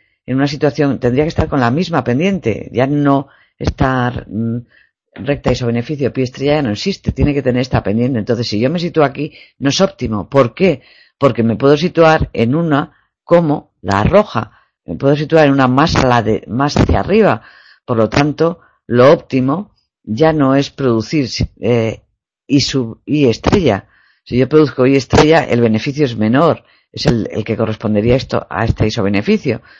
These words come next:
Yo me voy a situar aquí, en un punto como este,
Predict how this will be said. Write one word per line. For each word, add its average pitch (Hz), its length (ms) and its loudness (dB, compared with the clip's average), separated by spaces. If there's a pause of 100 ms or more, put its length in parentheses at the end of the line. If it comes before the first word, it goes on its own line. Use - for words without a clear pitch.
(220)
Yo 143 140 4
me 160 100 2
voy 170 140 4
a 165 60 6
situar - 500 2
aquí, 123 540 -4 (420)
en 110 160 -2
un 139 100 0
punto 165 380 0
como 151 420 0
este, - 460 -2